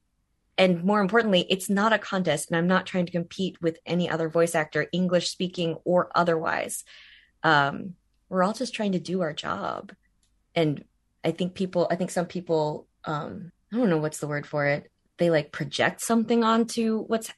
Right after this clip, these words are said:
on-, onto the work we do that isn't there.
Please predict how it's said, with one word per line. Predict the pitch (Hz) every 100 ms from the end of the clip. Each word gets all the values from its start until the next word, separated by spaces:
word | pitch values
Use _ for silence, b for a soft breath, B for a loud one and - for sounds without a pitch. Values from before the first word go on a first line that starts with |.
| -
on-, | 196 202
onto | 196 202 202 214 208 202 B B B
the | 190
work | 208 202
we | 208
do | 196 208
that | 185 -
isn't | 180 185 - -
there. | 147 175 240 254